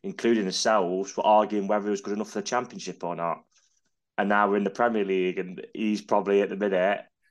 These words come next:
you'd think, is the most convincing centre mid in terms of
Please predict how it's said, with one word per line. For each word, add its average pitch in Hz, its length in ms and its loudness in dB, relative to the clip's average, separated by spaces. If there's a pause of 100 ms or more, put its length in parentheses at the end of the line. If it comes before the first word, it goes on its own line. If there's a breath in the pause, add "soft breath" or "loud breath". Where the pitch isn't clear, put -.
you'd 98 280 -8
think, 104 460 -2
is 95 260 -4
the 101 240 0 (160 loud breath)
most 107 360 2
convincing 98 640 -4
centre 98 340 -2
mid 113 300 -2
in 92 220 -6
terms 92 380 -2
of 92 200 0